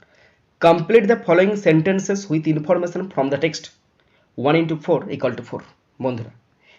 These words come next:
চারটে কমপ্লিট সেন্টেন্স আছে, এক নাম্বার করে চার নাম্বার। ফার্স্ট, নাম্বার ওয়ান, the monument situated at ব্যান্ডেল, ব্যান্ডেলে অবস্থিত স্মৃতিস্তম্ভ। নাম্বার টু, number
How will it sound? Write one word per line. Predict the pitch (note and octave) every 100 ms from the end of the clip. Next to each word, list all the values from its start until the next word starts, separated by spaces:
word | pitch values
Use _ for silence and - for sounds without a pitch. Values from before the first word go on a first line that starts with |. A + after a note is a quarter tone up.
| _ _
চারটে | E3+ E3+ - A3 G#3+
কমপ্লিট | E3 D#3+ G3 -
সেন্টেন্স | D#3 D3+ E3+ E3+
আছে, | F3 E3
এক | B2+
নাম্বার | D#3 D#3+ D#3
করে | E3 D#3+
চার | C#3+ C#3+
নাম্বার। | D3+ C3+ -
ফার্স্ট, | D3 C#3+ - A#2
নাম্বার | A#2 A#2
ওয়ান, | C3 A#2 _ _ _ _ _ _ _ A#2
the | D3 C#3+
monument | D#3 G3 A3 A#3 G#3 -
situated | - D#3+ F#3+ F#3+ G#3 G#3 - F3
at | D3+ E3 B2+
ব্যান্ডেল, | C3+ B2+ C3 G2+ - _ _ _ _ _ A#2+ A2+
ব্যান্ডেলে | C#3+ D3+ E3+ F3+ C3+
অবস্থিত | C3+ F3 - F#3+ D3 -
স্মৃতিস্তম্ভ। | - B2 B2 - A#2 G#2+ - _ _ _ _ _ -
নাম্বার | A#2+ C#3 E3 A#2 -
টু, | C#3+ - _ _ _ _ _ _ _ _ -
number | B2+ D3 D#3 F#3